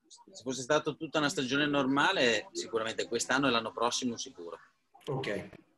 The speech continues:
Speaker 1: Adesso
Speaker 2: Ok.
Speaker 1: vediamo, adesso la ripartenza non sarà proprio così facile. Nella mia testa penso che i giocatori più, con più esperienza come, come, come Andreas dovrebbero giocare meglio alla ripresa, però,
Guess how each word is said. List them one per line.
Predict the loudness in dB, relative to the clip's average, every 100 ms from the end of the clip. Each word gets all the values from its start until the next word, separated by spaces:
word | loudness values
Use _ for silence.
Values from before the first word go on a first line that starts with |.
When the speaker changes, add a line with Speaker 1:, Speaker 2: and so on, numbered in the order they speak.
| -20 -20 _
Speaker 1:
Adesso | -2 2 4
Speaker 2:
Ok. | 6
Speaker 1:
vediamo, | 6 6 4 -2
adesso | -2 2 2 4 2 0 -2 0
la | 2
ripartenza | 2 2 0 4 2 4 2
non | 0 0
sarà | 2 2 2
proprio | 2 0 0 0 0 0 -2 -2 -4
così | -2 -4 -4
facile. | -4 0 2 0 -2 -4 -4 -4 -4 -2 -4 -4 -8 -16 -18 -16 -18 -20 -20 -12 4
Nella | 6
mia | 8 6
testa | 8 8 8 2
penso | 2 2 4 2
che | 6 4 2 -10 -20 -20 -4
i | 0
giocatori | 4 4 6 6 6 4
più, | 2 6 8 6 2
con | 0
più | 4
esperienza | 4 4 4 6 6 4
come, | 4
come, | 2 2 2 2 2 -2 -4
come | -4
Andreas | 2 6 6 6
dovrebbero | 6 4 4
giocare | 2 2 2 4
meglio | 2 2 -2 -4 -4
alla | -2 0
ripresa, | 0 -2 0 0 -2 -4
però, | 2 6 6 6 2 -4